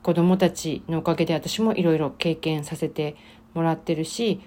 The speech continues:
子供にもいろんな経験をさせてあげたいなと思ってます。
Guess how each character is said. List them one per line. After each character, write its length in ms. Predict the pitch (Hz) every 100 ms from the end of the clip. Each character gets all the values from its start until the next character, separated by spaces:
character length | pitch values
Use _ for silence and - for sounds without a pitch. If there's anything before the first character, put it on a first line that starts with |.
| -
子 140 | -
供 240 | 165 160 170
に 140 | 185
も 180 | 180 151
い 80 | 160
ろ 100 | 160
ん 80 | 156
な 100 | 156
経 240 | - 156
験 440 | 147 156 151 156 185
を 260 | 202 156 - -
さ 140 | - 185
せ 120 | 170
て 120 | 165
あ 80 | 147
げ 120 | 160
た 180 | 160 160
い 100 | 156
な 180 | 196 226
と 280 | - 143 - -
思 220 | 160 160
っ 40 |
て 220 | 147 - 147
ま 160 | 151
す。 260 | 147 -